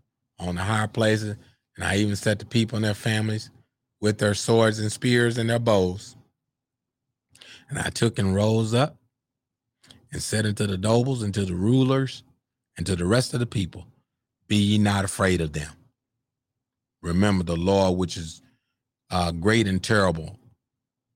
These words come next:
and fight for you, brethren, for your brethren, your sons and your daughters,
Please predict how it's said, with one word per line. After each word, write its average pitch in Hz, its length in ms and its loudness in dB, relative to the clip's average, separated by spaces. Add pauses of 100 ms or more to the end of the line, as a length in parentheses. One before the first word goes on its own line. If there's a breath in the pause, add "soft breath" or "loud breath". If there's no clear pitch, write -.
(140)
and 87 220 -4
fight 107 300 -2
for - 140 -10
you, 92 240 -2
brethren, 80 440 0 (460)
for 90 80 -4
your 90 140 0
brethren, 82 440 0 (240)
your 78 120 -10
sons 85 480 -2
and 78 140 -8
your 80 80 -6
daughters, 85 560 0